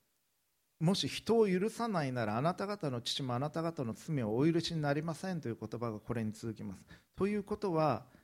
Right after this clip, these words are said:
許すことなしに、あるいは許されること、許すことなしに天国に行くことはできないということです。天の御国というのは、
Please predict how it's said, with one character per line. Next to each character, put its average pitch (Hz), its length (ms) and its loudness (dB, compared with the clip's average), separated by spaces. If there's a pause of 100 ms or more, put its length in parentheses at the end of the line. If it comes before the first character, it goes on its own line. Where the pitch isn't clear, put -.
(460)
許 165 280 4
す - 360 -6
こ 135 140 -2
と 135 180 2
な 147 200 2
し 139 200 -2
に、 123 360 0 (460)
あ 139 60 0
る 139 120 4
い 131 100 4
は 143 60 8
許 180 100 6
さ 202 160 0
れ 208 100 4
る 185 100 2
こ 135 120 -2
と、 135 100 -2
許 143 200 4
す - 120 -8
こ 131 120 -2
と 127 100 -2
な 147 160 0
し 143 180 -4
に 135 220 -4 (300)
天 226 280 4
国 131 300 -2
に 117 80 -2
行 - 60 -16
く - 20 -20
こ 147 120 -2
と 175 100 -2
は 123 80 2
で 123 160 0
き 247 180 -8
な 170 160 -2
い - 60 -8 (240)
と 147 100 -6
い 135 60 0
う 120 40 -6
こ - 120 -12
と 98 100 -14
で - 60 -18
す。 - 60 -20 (220)
天 294 280 2
の 175 100 4
御 143 140 2
国 165 280 0
と 160 120 -2
い 147 60 2
う 143 60 0
の 151 160 -2
は、 135 280 -2